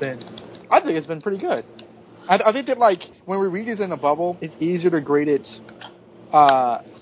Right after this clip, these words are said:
against the context of, like, when it was in. It's like, well, you know, this, this is an action issue, this,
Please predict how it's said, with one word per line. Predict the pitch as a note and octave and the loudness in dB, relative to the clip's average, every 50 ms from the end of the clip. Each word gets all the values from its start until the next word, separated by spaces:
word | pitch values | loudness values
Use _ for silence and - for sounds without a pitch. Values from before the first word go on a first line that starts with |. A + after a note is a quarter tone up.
| - - D#3 | -10 -8 -6
against | C#3 D3 D#3+ D#3 - | -4 -4 -4 -4 -6
the | D#3+ | -8
context | - - - D3+ D3 - D#3+ C#3+ - | -8 -4 -2 0 0 0 0 -2 -2
of, | D#3+ C#3 | -2 -2
like, | C#3 C3 - | -4 -4 -4
when | D3 D3 | -4 -4
it | C#3+ C#3 | -2 -2
was | C#3+ C#3+ C#3 B2 B2+ | -2 -2 -2 -2 -4
in. | C#3 | -6
It's | C#3 C#3+ - | -6 -6 -6
like, | D3 - F3 | -6 -2 2
well, | F#3 F#3+ F#3+ G3 F#3+ F#3 F3 - - - - - - - - - | 6 6 8 8 6 4 2 0 -6 -20 -20 -20 -20 -16 -8 0
you | D#3+ | 4
know, | E3+ D#3+ | 4 6
this, | D3+ F3+ G3 F3+ - - - - | 6 6 6 6 4 0 -2 0
this | E3+ F3+ F3 | 0 0 0
is | F3 D#3+ | 0 0
an | E3 D#3 | 4 4
action | D3+ D#3 D3 - D3+ | 4 4 4 0 -4
issue, | D3 C#3 D3+ | -2 -2 -2
this, | C#3 D3 | -2 -2